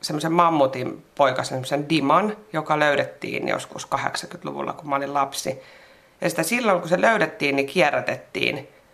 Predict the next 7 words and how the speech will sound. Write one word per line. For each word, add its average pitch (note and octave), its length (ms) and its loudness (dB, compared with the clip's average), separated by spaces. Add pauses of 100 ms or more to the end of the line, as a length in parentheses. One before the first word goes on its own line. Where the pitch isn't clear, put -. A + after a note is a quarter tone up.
(320)
ympäri D3+ 400 4
Eurooppaa. C#3+ 720 2
Ja - 60 2
se E3 100 -2
oli D#3 120 0
semmoisessa D#3+ 460 -2
lasikuution C3 960 0